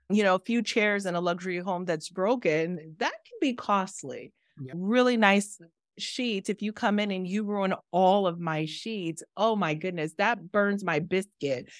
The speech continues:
Speaker 1: because they're already expensive for two sets to replace. But if I'm replacing twelve sets of sheets, that's over a thousand dollars, guys. So
Speaker 2: Mm-hmm.
Speaker 1: that really burns my biscuit.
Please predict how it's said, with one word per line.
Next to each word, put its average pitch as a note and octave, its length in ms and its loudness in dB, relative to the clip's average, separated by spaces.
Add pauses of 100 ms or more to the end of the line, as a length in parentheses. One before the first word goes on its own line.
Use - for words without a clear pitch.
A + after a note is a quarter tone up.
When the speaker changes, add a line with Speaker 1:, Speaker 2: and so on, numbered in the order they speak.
(180)
Speaker 1:
because F#3 400 0 (320)
they're D#4 280 2
already A#3+ 440 6
expensive F#3 760 -2
for F3 100 -6
two A#3 300 -6
sets C#3+ 420 -6
to F3+ 100 -8
replace. D#3+ 640 -2 (300)
But F#3+ 80 2
if F#3+ 120 2
I'm C4 180 4
replacing A3 480 -4
twelve A3 300 0
sets G3 300 -4
of F3 100 -6
sheets, G3+ 640 -8 (460)
that's F4+ 320 0 (120)
over B3 320 4
a A3 40 0
thousand G3 460 0
dollars, E3 640 -6
guys. C3 300 -6
So A#3 80 4
Speaker 2:
Mm-hmm. G#3 80 2
Speaker 1:
that A#3+ 240 6
really A#3+ 500 4
burns G3+ 540 -4
my F#3+ 160 -4
biscuit. F3 640 -4